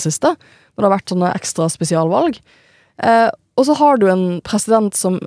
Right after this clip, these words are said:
egentlig prøver å si at det er ikke, det er ikke, det er ikke tilfelle, samtidig som pumpeprisen denne uken går oppover. Og igjen, jeg tenker sånn,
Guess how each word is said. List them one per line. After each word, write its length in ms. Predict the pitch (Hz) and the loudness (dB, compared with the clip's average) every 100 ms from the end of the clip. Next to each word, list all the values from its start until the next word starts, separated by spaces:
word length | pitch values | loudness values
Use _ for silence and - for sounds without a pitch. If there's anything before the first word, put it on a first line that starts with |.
| - - | -4 0
egentlig 340 | 196 196 175 | 0 0 -2
prøver 220 | - 175 | 0 2
å 40 | 185 | 2
si 80 | 175 | -2
at 20 | 180 | -4
det 20 | |
er 80 | - | -6
ikke, 160 | 170 | -6
det 380 | - - - 190 | -6 -8 -4 -4
er 60 | - | -6
ikke, 100 | - | -10
det 160 | 185 | -6
er 80 | 196 | -4
ikke 180 | 202 - | -6 -6
tilfelle, 460 | 170 170 - 175 143 - - - | -6 -4 -2 -2 -2 -8 -20 -10
samtidig 720 | - 233 - - 262 180 160 | -4 -2 -2 -2 0 0 -2
som 160 | 180 185 | -4 -4
pumpeprisen 880 | 190 180 214 175 160 - 143 156 - _ _ 196 | -2 -2 -4 -4 -4 -4 -4 -4 -8 _ _ -2
denne 240 | 175 170 | 0 0
uken 240 | 170 175 170 | -2 -4 -2
går 140 | 165 175 | -4 -6
oppover. 340 | - 151 131 _ - - _ _ 226 | -8 -8 -8 _ -20 -20 _ _ -8
Og 140 | 220 | -2
igjen, 220 | 294 277 | 2 2
jeg 80 | 277 | 2
tenker 180 | 254 277 | 0 2
sånn, 160 | 254 | 2